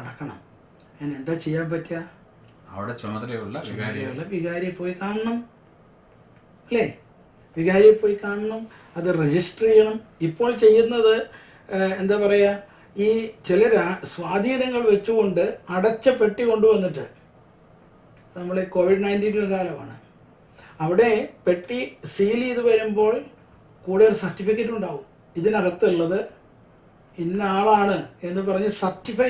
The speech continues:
Speaker 1: ചെയ്യണം, വേണ്ടേ? ചില ഹോസ്പിറ്റലിലെ ഈ ചുമതലകളിലുള്ള ആളാണ്, നിങ്ങൾ certify ചെയ്തിട്ടില്ലേ വിടുന്നേ? അല്ലെ, ഇതിനകത്ത് ആരെയാ പിടിച്ചിട്ടിരിക്കുന്നതെന്ന് ആർക്കാ അറിയുന്നേ? അപ്പൊ ഇത്രയും കാര്യങ്ങളാണ് മലങ്കര സഭ പറഞ്ഞത്. പക്ഷേ അന്നേരം,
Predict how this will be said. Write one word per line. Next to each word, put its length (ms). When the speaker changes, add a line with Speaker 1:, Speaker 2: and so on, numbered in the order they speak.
Speaker 1:
ചെയ്യണം, 300
വേണ്ടേ? 200
ചില 120
ഹോസ്പിറ്റലിലെ 520
ഈ 20
ചുമതലകളിലുള്ള 720
ആളാണ്, 300
നിങ്ങൾ 160
certify 320
ചെയ്തിട്ടില്ലേ 400
വിടുന്നേ? 280
അല്ലെ, 200
ഇതിനകത്ത് 420
ആരെയാ 240
പിടിച്ചിട്ടിരിക്കുന്നതെന്ന് 720
ആർക്കാ 240
അറിയുന്നേ? 280
അപ്പൊ 120
ഇത്രയും 520
കാര്യങ്ങളാണ് 640
മലങ്കര 280
സഭ 160
പറഞ്ഞത്. 340
പക്ഷേ 520
അന്നേരം, 440